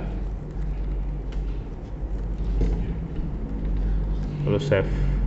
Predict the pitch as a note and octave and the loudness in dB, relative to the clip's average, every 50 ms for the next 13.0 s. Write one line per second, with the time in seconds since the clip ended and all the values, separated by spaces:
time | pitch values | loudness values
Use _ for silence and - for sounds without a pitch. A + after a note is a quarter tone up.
0 | - - - - - - - - - - - - - - - - - A#2 A#2 A2+ | 4 4 2 2 0 -2 -2 -4 -4 -6 -6 -6 -4 -4 0 6 8 8 10 10
1 | B2+ A2+ A2+ A#2 G#2+ - - - - - C3+ A#2+ A#2 A2+ A2+ A2+ A2 A2 G#2+ G#2+ | 10 10 10 10 10 10 10 8 8 8 6 8 8 8 8 10 10 10 10 10
2 | G#2+ A2 G#2+ G#2 G#2+ G#2 G2 G#2+ D3 D3 C3+ G#2 A2 C#3 - - - - - - | 10 8 6 8 8 8 8 8 8 6 8 6 6 6 4 2 0 -2 -2 -4
3 | - - - - - - - - - - - - - - - A2 G#2+ A2+ A2+ A2+ | -4 -6 -6 -8 -8 -6 -4 -2 -2 0 0 0 0 0 2 6 8 8 10 10
4 | A2 - B2+ A#2+ B2+ A#2 A#2 A2 G#2+ A2 G#2+ G#2 G2+ G#2+ A2+ D3+ E3 - - - | 10 8 8 10 10 10 12 12 12 12 10 10 10 8 8 6 6 4 2 2
5 | - - - - - - - - - - - - - - - - - A2 G#2+ G2+ | 0 0 0 -2 -2 -2 -2 0 0 0 0 -2 -2 -2 -4 -2 4 6 8 8
6 | G#2 - C3 C#3 C#3 B2+ A#2+ A#2+ A#2+ - - - - - - - - - - - | 10 12 12 12 12 12 12 12 10 10 6 2 -4 -4 -4 -4 -4 -4 -6 -6
7 | - - - - A#2 C3+ C#3 A#2+ A#2 B2+ C3 - - - - - G#2+ G#2+ G#2 - | -6 -4 2 6 8 10 12 12 10 10 8 4 -2 -2 2 6 8 8 10 12
8 | C#3 C#3 D3 D3 C#3 C3 B2 - A#2+ A#2 A#2 - G#2+ - C3+ C3+ B2 A2+ A#2 A2+ | 12 12 12 12 10 8 6 6 6 6 6 6 6 8 8 8 8 8 8 10
9 | A2 G#2+ A2 A2 G#2+ G#2 G2+ G2 F#2+ F#2 F#2 - - - - - - - - - | 10 10 10 10 10 8 8 8 8 8 6 4 2 0 -2 -2 -2 -2 -2 -2
10 | - - - - - - - A2+ G#2+ G#2+ A#2 A#2 C#3 D#3 D#3+ D#3 D3 C3+ C3+ C3 | -2 -4 -4 -4 -2 2 6 8 10 10 12 12 12 12 12 10 8 6 6 6
11 | C3 C3 B2+ B2+ B2+ B2 B2+ A#2+ B2 A#2+ B2 A2+ - C3 A2+ A2 A#2 B2 C#3+ D#3+ | 6 8 8 8 10 10 8 8 8 8 6 6 8 8 8 10 10 10 10 8
12 | - - - A#2 A2+ C3 C3 - B2 A2+ A#2 A#2+ A#2 A#2 A#2 G#2+ G2+ G2 G#2 G#2 | 8 4 4 6 8 8 8 10 8 10 10 12 10 10 10 8 6 6 4 0